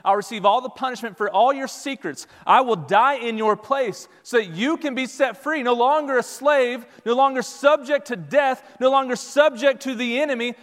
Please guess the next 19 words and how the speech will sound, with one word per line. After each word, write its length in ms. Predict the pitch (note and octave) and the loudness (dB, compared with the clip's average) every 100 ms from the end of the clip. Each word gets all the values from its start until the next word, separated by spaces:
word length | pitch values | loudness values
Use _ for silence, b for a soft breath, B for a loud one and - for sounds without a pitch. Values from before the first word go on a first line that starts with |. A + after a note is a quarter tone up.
| B | B
I 260 | G#3 C4+ D4+ | 4 6 4
will 180 | B3 G#3+ | 0 -4
set 540 | - - D4 D#4 A3 | -6 2 4 4 -2
you 200 | A#3+ C4+ | -8 -8
free 280 | - D4 C4+ | -8 -6 -4
and 140 | A#3 | -4
call 260 | - C#4+ C#4+ | -2 -2 0
you 160 | B3+ | -2
a 60 | C4+ | -4
child 400 | - C#4+ C4 A#3+ | -4 -4 -4 -4
of 100 | E3+ | -6
God." 380 | F3+ E3+ A#2 G2+ - _ _ _ b b b b b b b - | -2 -2 -2 -8 -20 _ _ _ b b b b b b b -4
What 220 | F#3+ D4 | 0 2
an 60 | C4+ | 0
amazing 800 | A#3 B3+ D#4 C#4 C#4 C4+ B3+ E3 | -4 -2 -2 -4 -6 -6 -8 -4
gift 540 | B3 D4+ G#3 - - _ _ _ _ _ | 0 0 0 -12 -20 _ _ _ _ _
that 260 | - A3+ F#3 | -6 -6 -6
grace 440 | F#3+ A3+ C#4+ C4+ | -2 0 0 -4
is 380 | C#4 D4 B3+ F3 | -4 -2 -2 -6